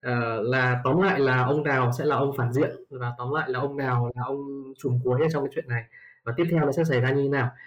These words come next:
Thì thường là trong các tác phẩm của Dan Brown thì anh sẽ, sẽ nốt được khá là đúng các cái chi tiết mà anh đoán. Tức là cái sự đơn điệu và lặp lại của tác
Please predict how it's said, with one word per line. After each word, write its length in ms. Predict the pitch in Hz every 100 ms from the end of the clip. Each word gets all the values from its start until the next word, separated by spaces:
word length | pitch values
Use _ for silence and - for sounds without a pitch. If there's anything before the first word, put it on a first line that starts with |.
| -
Thì 60 | 135
thường 240 | 139 151 135
là 140 | 127 123
trong 140 | 151
các 120 | 160 165
tác 80 | 180
phẩm 120 | 131
của 80 | 113
Dan 120 | 131 131
Brown 280 | 143 135 127
thì 80 | 123
anh 200 | 131 131
sẽ, 60 | 135 123
sẽ 180 | - 139
nốt 240 | 165 175
được 240 | 131 - _ -
khá 160 | - 147
là 80 |
đúng 300 | 160 127 131 -
các 80 | 160
cái 80 | 123
chi 100 | 139 -
tiết 100 | 180
mà 120 | 131
anh 100 | 123
đoán. 240 | 127 120 - - - -
Tức 120 | 214
là 320 | 202 151 127 - - _ _ _
cái 500 | 135 135 139 175 233 233
sự 320 | - 208 -
đơn 220 | 180 180
điệu 200 | 185 131
và 100 | 127
lặp 200 | 123 123
lại 360 | 143 143 - - -
của 240 | 131
tác 60 | 120